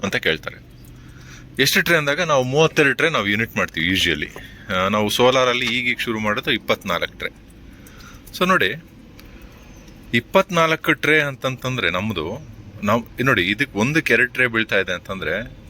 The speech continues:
ಅಲ್ಲಿಗೆ ನಲವತ್ತೆಂಟು ಟ್ರೇ ಆಗೋಯ್ತು ಈ ಚಿಕ್ಕ ಟ್ರೇಗೆ ಸಮಾನ ನಮ್ದು. ನಲವತ್ತೆಂಟು ಚಿಕ್ಕ ಟ್ರೇ ಹಾಕೋದು ಒಂದೇ, ನಮ್ಮ ಹತ್ರ ಇಪ್ಪತ್ನಾಲ್ಕು ಟ್ರೇ ಹಾಕೋದು ಒಂದೇ. So ಅದನ್ನ ಯೋಚನೆ ಮಾಡಲ್ಲ ರೈತರು.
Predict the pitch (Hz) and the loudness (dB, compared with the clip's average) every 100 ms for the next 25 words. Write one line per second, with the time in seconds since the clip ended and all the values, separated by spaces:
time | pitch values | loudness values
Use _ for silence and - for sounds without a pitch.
0 | - 110 123 151 98 82 123 170 - 160 | -6 0 2 2 2 2 2 2 2 -2
1 | 143 139 135 143 123 98 - 95 - - | 0 -2 2 2 2 -2 -6 -12 -18 -6
2 | 104 101 120 - 117 95 87 - 82 80 | -2 0 -2 -2 -2 0 -4 -4 -8 -10
3 | 76 - - - - - 78 78 - - | -12 -16 -18 -10 -10 -8 -12 -12 -16 -20
4 | - - - - - - - - - 92 | -20 -20 -12 -6 -6 -6 -8 -6 -4 0
5 | 113 131 - - 127 123 123 123 143 127 | 2 2 0 -2 -2 -2 -6 -4 -4 0
6 | 135 123 123 120 117 151 175 117 117 120 | 0 0 -2 0 0 -2 -2 0 2 2
7 | 139 170 - - - 113 - 147 131 120 | 0 -4 -6 -18 -10 -8 -2 -2 0 -2
8 | - 107 110 98 90 98 160 214 - - | -4 -4 0 0 -2 -8 -12 -12 -14 -16
9 | - - - 85 78 - - - - - | -20 -14 -8 -8 -8 -14 -20 -20 -20 -20
10 | - - 117 92 147 185 165 143 135 139 | -18 -4 2 4 4 2 0 0 -2 0
11 | 127 117 95 92 - - | 0 0 0 0 -2 -10